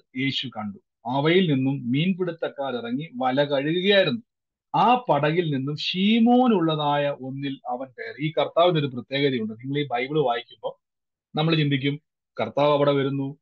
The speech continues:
ആൾക്കാർ തിക്കിത്തിരക്കുന്നു, പെട്ടെന്ന് കർത്താവ് നോക്കിയപ്പം ഒരു പടക് അവിടെ കാണുന്നു, ഉടനെ കർത്താവ് എന്ത് ചെയ്തു? ആ പടകിലോട്ട് കയറുന്നു, ആ പടകിൽ കയറി, ആ, ഈ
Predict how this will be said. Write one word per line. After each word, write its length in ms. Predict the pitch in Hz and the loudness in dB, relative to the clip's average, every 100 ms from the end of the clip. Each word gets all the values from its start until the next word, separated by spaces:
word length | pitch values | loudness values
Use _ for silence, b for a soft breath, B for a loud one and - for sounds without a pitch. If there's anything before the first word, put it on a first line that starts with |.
| _ | _
ആൾക്കാർ 420 | 117 127 - 143 139 | -8 -8 -2 -2 -2
തിക്കിത്തിരക്കുന്നു, 760 | 127 135 135 131 127 131 127 - | -6 -6 -4 -4 -6 -8 -10 -10
പെട്ടെന്ന് 340 | 110 135 143 | -6 -2 0
കർത്താവ് 440 | 139 123 139 143 131 | 0 0 2 2 2
നോക്കിയപ്പം 560 | 123 139 131 131 127 | -2 -4 -4 -4 -6
ഒരു 140 | 120 120 | -8 -4
പടക് 280 | 117 123 135 | -2 0 4
അവിടെ 180 | 127 123 | 4 4
കാണുന്നു, 480 | 123 123 120 - _ _ _ - | 0 -4 -4 -18 _ _ _ -6
ഉടനെ 300 | 120 127 139 | -2 2 2
കർത്താവ് 380 | 127 117 135 131 | 0 0 0 0
എന്ത് 180 | 123 135 | -2 -4
ചെയ്തു? 320 | 131 156 208 b b - | -4 -4 -6 b b -2
ആ 80 | 123 | 0
പടകിലോട്ട് 720 | 127 120 120 135 135 135 131 | 2 0 0 0 0 -2 -4
കയറുന്നു, 560 | - 123 127 131 139 190 _ _ 120 | -6 -4 -2 -2 -6 -8 _ _ -12
ആ 40 | |
പടകിൽ 400 | 117 127 127 139 | -4 0 0 0
കയറി, 480 | 123 123 123 139 156 _ _ 113 | 0 2 2 0 -4 _ _ -8
ആ, 320 | 117 113 113 | -4 -2 -4
ഈ 360 | 131 139 143 | 0 0 0